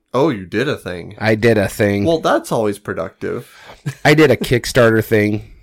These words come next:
Speaker 1: Oh no, I saw that there was at least two Kickstarters that came out that I was aware of.
Speaker 2: Yeah. Uh, remember the one that everybody's been talking about?
Speaker 1: No.
Speaker 2: The solo ver-, mode game? Uh, the solo player game from Van Ryder?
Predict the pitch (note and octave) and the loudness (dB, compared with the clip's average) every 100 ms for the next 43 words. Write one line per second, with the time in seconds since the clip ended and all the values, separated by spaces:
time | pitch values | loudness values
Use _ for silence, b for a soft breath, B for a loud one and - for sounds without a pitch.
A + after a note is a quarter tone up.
0 | _ - G#2 G2+ G2 G2+ G2+ F#2+ G2+ B2 | _ -6 -4 -4 -6 -6 -4 -2 -4 -2
1 | A#2 G2 G2+ G2+ F#2+ A2 B2 - C3 A#2+ | -4 -2 -4 -4 -6 -6 -8 -8 -14 -10
2 | A2+ - G#2+ G#2 F#2+ F#2+ A2+ G2+ F#2+ F2+ | -10 -10 -10 -8 -8 -10 -10 -8 -8 -8
3 | G2 F#2+ A2 G2+ F2+ F2 E2 F2 - B | -8 -4 -4 -4 -8 -8 -8 -10 -14 B
4 | B B B B B B B B2 B2+ C3 | B B B B B B B 2 6 6
5 | C3+ C3 C3 C3 C3 A#2 - B2 A#2+ C3+ | 6 6 6 6 4 0 -4 2 4 4
6 | E3 E3 D#3+ D#3+ D3 - B2+ C3+ C#3 C#3 | 4 4 4 4 2 0 -2 -2 -2 -4
7 | C3 C3+ C3+ C#3 D3+ C#3+ D#3 - - A#2 | -2 -6 -4 -4 -4 -4 -4 -4 -12 -8
8 | A2 D3 G2+ F#2+ _ - A#2 - A2 B2+ | -4 -2 -4 -8 _ -6 -6 -2 -2 0
9 | C3+ C#3+ C#3+ - D3 D3+ D3 D#3 D#3+ E3 | 0 0 0 0 0 0 0 0 -2 -2
10 | C#3 A#2 A2 A2+ A#2+ C3 C3+ C#3 C3+ C#3 | -6 -6 -4 -6 -4 -4 -2 -2 -2 -4
11 | C3 A2 A#2 B2 C3 D3+ E3 | -4 -4 -2 0 0 0 -2